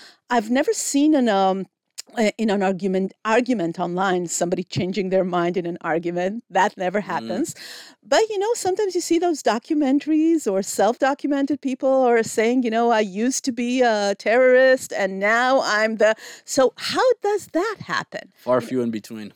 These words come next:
Speaker 1: Just by meeting other people physically, or maybe you can drop into a wormhole on YouTube when the algorithm shows you the other side all the time and you're being indoctrinated?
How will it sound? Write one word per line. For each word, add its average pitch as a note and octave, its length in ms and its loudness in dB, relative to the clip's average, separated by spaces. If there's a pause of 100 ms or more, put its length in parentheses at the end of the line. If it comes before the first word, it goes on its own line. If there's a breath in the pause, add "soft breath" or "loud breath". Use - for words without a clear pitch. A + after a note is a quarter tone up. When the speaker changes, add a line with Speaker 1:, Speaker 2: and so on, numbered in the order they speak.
(120)
Speaker 1:
Just - 400 2
by A3+ 180 2
meeting A#3 720 0
other B3+ 240 2
people C#4 480 -2
physically, D#4 760 -2
or A3 200 0
maybe A3 260 -2
you A#3 140 -2
can G#3+ 400 -6 (400)
drop G#3 380 0
into A#3+ 300 -2 (120)
a F#3+ 260 2 (240 loud breath)
wormhole G#3+ 1000 2
on G3 200 -2
YouTube G#3 720 -4
when F#3+ 160 0
the F#3+ 100 -2
algorithm G3+ 440 0
shows G#3 420 0
you A3 120 2
the F#3+ 140 -4
other F#3+ 220 2
side G3+ 460 0
all G#3+ 160 -2
the G3 120 -8
time G3+ 400 -6
and G3 100 -6
you're G3 140 4 (140)
being G3+ 160 -4 (300 loud breath)
indoctrinated? C#4 760 2